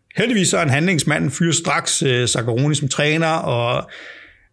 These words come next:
Alessio Secchi, Secco, som var en gammel pressetalsmand, som var endt som sportsdirektør, og som var uduelig. Væk med dem. Kigger over til Sampdoria og henter,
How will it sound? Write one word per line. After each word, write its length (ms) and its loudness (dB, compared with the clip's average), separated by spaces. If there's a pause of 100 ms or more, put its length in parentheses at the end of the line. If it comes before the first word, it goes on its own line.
(320)
Alessio 280 4
Secchi, 520 2
Secco, 380 2
som 240 2
var 140 2
en 100 2
gammel 280 2
pressetalsmand, 800 0
som 120 2
var 80 2
endt 200 0
som 100 0
sportsdirektør, 720 0
og 140 -2
som 140 2
var 160 -2
uduelig. 560 0 (500)
Væk 160 2
med 100 2
dem. 220 2 (640)
Kigger 200 2
over 180 2
til 360 2
Sampdoria 640 2
og 60 2
henter, 460 2